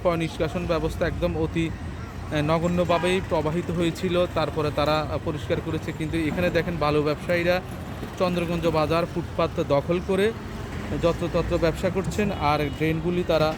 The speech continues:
এভাবে ভরাট করে ফেলছেন। এই ড্রেনটি আফজাল রোড হয়ে এক নম্বর, আহ, ব্রিজ পর্যন্ত, আহ,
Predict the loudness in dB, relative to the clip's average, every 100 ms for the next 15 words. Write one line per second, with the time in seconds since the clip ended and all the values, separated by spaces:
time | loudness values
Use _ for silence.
0 | -6 -8 -8 -6 -4 0 2 2 0 2
1 | 0 0 0 0 2 0 0 -2 -2 -2
2 | -8 -8 -8 -8 -6 -6 -6 -6 -6 -8
3 | -6 -6 -6 -6 -6 -6 -6 -6 -6 -4
4 | 0 2 2 2 0 0 2 2 2 0
5 | -2 0 -2 -2 -2 0 0 -2 -4 -4
6 | -4 -2 0 0 0 -2 -8 -8 -6 -6
7 | -8 -4 0 0 2 2 2 2 0 0
8 | 0 0 2 2